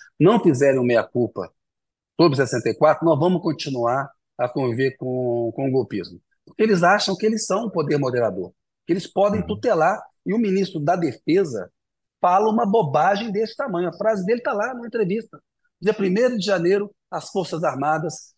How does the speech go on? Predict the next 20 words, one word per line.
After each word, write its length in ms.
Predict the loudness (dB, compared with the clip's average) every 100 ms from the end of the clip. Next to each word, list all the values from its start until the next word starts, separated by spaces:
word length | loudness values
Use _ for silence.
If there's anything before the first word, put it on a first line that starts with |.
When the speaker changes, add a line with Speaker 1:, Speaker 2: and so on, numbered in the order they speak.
| _ 0
Speaker 1:
garantiram 760 | 2 2 -2 -2 0 2 0
a 100 | -4
posse 440 | -4 0 0 0
do 100 | -6
presidente 640 | -4 -6 -4 -4 -4 -6 -16 _ 0
e 60 |
nós 200 | 2 2
vivemos 300 | 0 0 0
a 120 | 0
nossa 640 | 0 0 -2 -2 0 0 -2
plenitude 460 | -2 -2 -2 -4 -2
democrática." 720 | -4 -4 -4 -4 -6 -12 -20 _ _ _
Como 160 | -4
se 100 | -2
fosse 260 | -2 -2 0
uma 180 | 0 0
dádiva 880 | 0 2 2 0 -4 -6 -6 -8 -12 _ _
das 160 | -2 0
Forças 280 | -2 -2 0
Armadas, 680 | 0 0 -4 -8 -16 -20